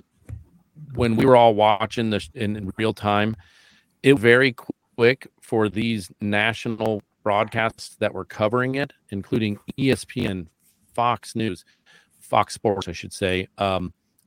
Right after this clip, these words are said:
the N F L Network. We had something that we have not seen for a long time, other than ridicule. We had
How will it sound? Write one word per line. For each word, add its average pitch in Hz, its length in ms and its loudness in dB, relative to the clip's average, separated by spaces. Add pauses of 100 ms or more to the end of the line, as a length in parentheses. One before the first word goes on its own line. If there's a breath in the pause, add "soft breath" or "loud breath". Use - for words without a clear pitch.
the 127 140 -4
N 131 100 6
F 123 140 2
L 117 140 6
Network. 92 420 -4 (520)
We 143 220 2
had 170 240 0
something 131 360 0
that - 160 0
we 120 180 -2
have 110 200 0
not 110 280 0
seen 107 280 -4
for 107 160 -2
a 101 60 4
long 104 340 0
time, 101 400 -2
other 131 200 2
than 113 60 0
ridicule. 82 480 -6
We 143 140 4
had 196 220 4